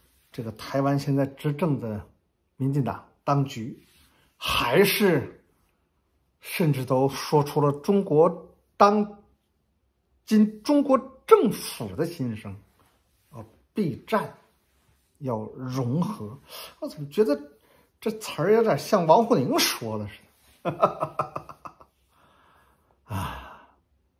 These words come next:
怎么融合呢？啊，我们，我会用自己的余生啊，去拭目以待，<laughs>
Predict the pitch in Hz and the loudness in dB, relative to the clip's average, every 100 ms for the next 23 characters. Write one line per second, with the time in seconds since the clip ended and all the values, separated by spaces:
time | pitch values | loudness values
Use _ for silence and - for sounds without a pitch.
0 | _ _ _ - 135 135 156 190 151 160 | _ _ _ -8 -4 -2 -2 -4 -6 -6
1 | 202 - _ _ _ _ _ _ _ _ | -8 -14 _ _ _ _ _ _ _ _
2 | _ _ _ _ _ - 117 98 71 67 | _ _ _ _ _ -8 -6 -6 -10 -14
3 | - - _ _ _ _ _ _ _ _ | -20 -20 _ _ _ _ _ _ _ _
4 | _ _ _ _ _ _ _ _ _ _ | _ _ _ _ _ _ _ _ _ _
5 | _ _ _ _ _ - 160 151 190 196 | _ _ _ _ _ -2 2 6 6 4
6 | - - _ _ - 135 165 - - 214 | -2 -18 _ _ 0 4 4 0 4 6
7 | 202 190 160 151 - 151 131 139 131 190 | 6 4 0 -2 -6 -6 -4 -4 -4 -4
8 | - 190 175 - _ _ _ - 104 82 | 0 -2 -4 -12 _ _ _ -18 -16 -18
9 | _ _ _ _ _ _ _ - - - | _ _ _ _ _ _ _ -10 -6 0
10 | 139 117 - _ _ _ _ _ _ _ | 0 -2 -10 _ _ _ _ _ _ _
11 | _ _ _ _ _ _ _ - - - | _ _ _ _ _ _ _ -14 -8 -6
12 | - 160 143 123 98 104 143 - _ _ | -4 -2 0 -2 -6 -10 -12 -14 _ _
13 | _ _ _ - 147 139 - 147 - | _ _ _ -8 -4 -4 0 -2 -2